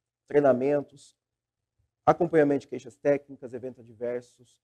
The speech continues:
e planos de ação. Então perceba que não é só você, fiscal, quando entra no hospital, não é só olhar para o cronograma de manutenção.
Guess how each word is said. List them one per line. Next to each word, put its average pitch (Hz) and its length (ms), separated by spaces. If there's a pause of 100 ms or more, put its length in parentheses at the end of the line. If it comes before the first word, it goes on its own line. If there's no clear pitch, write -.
e 156 60
planos 120 340
de 120 80
ação. 127 220
Então 117 140
perceba 160 340
que 170 320 (340)
não 170 240
é 185 60
só 156 600 (1080)
você, 147 560
fiscal, 127 600
quando 120 280
entra 123 160
no 120 80
hospital, 120 420
não 135 260
é 147 80
só 143 320
olhar 123 300 (180)
para 135 640
o 123 80
cronograma 139 480
de 147 60
manutenção. 143 500